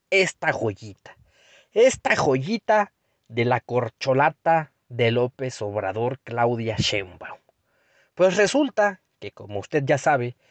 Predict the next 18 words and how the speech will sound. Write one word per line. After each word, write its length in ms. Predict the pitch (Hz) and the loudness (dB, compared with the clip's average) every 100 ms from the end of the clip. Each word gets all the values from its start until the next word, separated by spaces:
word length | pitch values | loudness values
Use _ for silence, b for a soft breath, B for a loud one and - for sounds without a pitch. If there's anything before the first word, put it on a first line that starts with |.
| b b b | b b b
son 280 | - 170 180 | 0 0 2
campañas 840 | 170 139 160 170 156 147 - - _ _ _ - | 0 0 2 2 0 -4 -8 -18 _ _ _ -16
electorales 720 | 107 98 - 113 139 165 147 | -12 -12 -6 0 2 2 0
en 140 | 110 | -6
cinco 280 | - 135 139 | -8 -8 -8
estados 640 | 123 - 127 123 113 - b b b - | -10 -4 -4 -4 -6 -12 b b b -10
de 120 | 110 | -2
la 120 | 110 | 0
República, 680 | 117 120 208 220 156 - 104 | 0 0 0 0 -2 -4 -6
elecciones 580 | 104 98 147 151 151 - | -6 -4 0 0 0 -2
para 260 | 110 110 | 0 2
gobernador. 680 | 107 117 123 143 156 233 - _ b b b b | 2 2 2 2 2 2 0 _ b b b b
Eh, 240 | - 98 101 | -10 -6 -2
uno 340 | 120 131 117 | 0 2 2
de 80 | 117 | 0
esos 200 | - 123 | -4 -8
estados 460 | 117 135 139 120 | -4 -2 -2 -2
es 240 | 117 - | -6 -8